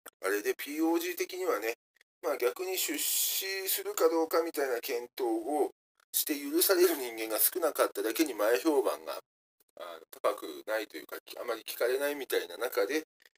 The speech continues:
まあ、ピーオージー的にはもちろん注目しなきゃいけないよねという決闘だとは思います。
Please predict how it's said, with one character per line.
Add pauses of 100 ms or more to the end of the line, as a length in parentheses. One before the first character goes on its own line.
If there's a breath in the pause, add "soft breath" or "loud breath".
(280)
ま
あ、
ピ
ー
オ
ー
ジ
ー
的
に
は
も
ち
ろ
ん
注
目
し
な
き
ゃ
い
け
な
い
よ
ね
と (180)
い
う
決
闘
だ
と
は
思
い
ま
す。